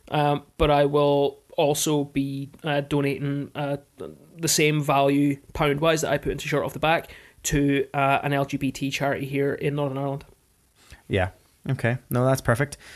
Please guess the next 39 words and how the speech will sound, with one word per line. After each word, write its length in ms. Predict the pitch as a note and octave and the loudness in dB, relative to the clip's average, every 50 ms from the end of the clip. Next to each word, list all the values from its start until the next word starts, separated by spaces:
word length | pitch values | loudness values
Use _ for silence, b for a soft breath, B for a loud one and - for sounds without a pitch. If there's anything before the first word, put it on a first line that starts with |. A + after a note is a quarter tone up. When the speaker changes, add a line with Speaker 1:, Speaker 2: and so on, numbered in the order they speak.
| B B B | B B B
Speaker 2:
Um, 400 | - A#2 A#2+ A#2+ A#2+ B2 A#2 - - - | 2 4 6 6 6 4 2 0 -4 2
Speaker 1:
Can 80 | F3 F#3+ | 4 6
Speaker 2:
w- 200 | G3 G3+ G#3 G3 | 6 6 4 2
Speaker 1:
I 40 | F3 D#3+ | 2 2
raise 260 | F#3 F#3 F3+ D#3+ D#3 | 2 4 2 2 0
one 300 | D#3 D#3+ E3 F#3 F#3 F#3 | -4 -2 0 2 2 2
other 160 | F#3 F3 F3+ | 2 2 0
thing? 340 | D3+ - - F3 D#3+ D3+ C3+ - | -2 0 0 0 2 0 -2 0
Speaker 2:
Yes, 160 | D3 C#3+ D#3 D#3 | 2 4 4 4
Speaker 1:
Just, 200 | D3+ D3+ - - | 4 2 2 -2
Speaker 2:
of 60 | - | 0
course. 200 | - C#3 C3+ D3+ | 2 2 4 4
Speaker 1:
um, 220 | D3+ D3 D3 D3 - | 4 4 2 0 0
just 220 | - E3 D#3 - - | -2 -4 -4 -4 0
on 280 | - D#3+ D#3 D#3 D#3 D3 | 2 4 4 4 4 2
this. 260 | C#3+ C#3 - - - B B B B B B B B - | 0 0 -2 -4 -6 B B B B B B B B 0
Um, 460 | D#3 D#3+ D3+ D3+ D3+ D3+ D3 - - _ _ _ _ _ _ _ _ _ _ - | 4 6 6 6 6 4 2 0 -6 _ _ _ _ _ _ _ _ _ _ -6
the, 760 | E3+ D3+ E3 D#3+ D#3 D#3 D#3 D#3 D#3 D#3 D#3 D#3 D#3 D#3 - - B B B B B B _ | -2 0 2 2 2 2 4 4 4 4 2 2 0 -2 -4 -8 B B B B B B _
there's 120 | - F3 D3 | -4 -4 0
a 40 | C3 | 4
guy 440 | F3+ F3 F#3 F#3+ G3 G3 F#3+ - - | 4 6 6 6 6 6 4 2 2
in 340 | E3 E3 E3 E3 D#3+ D#3+ D#3 | 2 2 4 4 2 0 -2
Canada 460 | D#3 - F3 F3 F3+ F3 D3+ C3 - - _ _ _ - - - - | -2 -2 0 2 2 2 2 0 -4 -14 _ _ _ -20 -14 -10 -6
has, 560 | - D3+ D3 C#3+ C#3+ C#3 C#3+ C#3+ C#3 C#3+ - - - | -2 2 4 4 6 6 4 4 2 -2 -4 -4 0
um, 400 | D3+ C#3+ C#3+ C#3+ C#3+ C#3+ C#3+ - - - | 2 4 4 4 4 2 0 -4 -4 -4
kind 120 | - - D#3+ D#3+ | 0 2 4 4
of 40 | |
in 40 | D#3+ | 4
the 80 | E3 E3+ | 4 4
last 260 | F#3 G3 G3 - - | 4 2 2 0 -2
few 220 | - - G3 F3 | -2 -2 -2 0
days 340 | D#3+ E3+ E3+ E3+ D#3 D3 - B B B B B B B B B - | 2 2 2 2 2 0 -2 B B B B B B B B B -2
been, 400 | D#3+ D3 D3 D3 D3 D3 D3+ D3+ - _ - | 0 2 2 2 2 2 0 -2 -4 _ -2
uh, 200 | D#3+ D3+ D3 C#3+ | 2 2 2 4
sort 160 | - - C3+ | 2 2 -2
of 60 | C#3+ | 0
getting 160 | - F#3 D#3+ F#3 | 2 2 2 2
himself, 560 | F3+ D#3+ - F3+ D#3+ D#3 D3 - - - - - - - | 0 0 2 4 4 4 4 2 -2 -8 -10 -10 -2 2
um, 360 | D3 C#3+ C#3+ C#3+ C#3+ C#3 | 4 4 4 4 2 0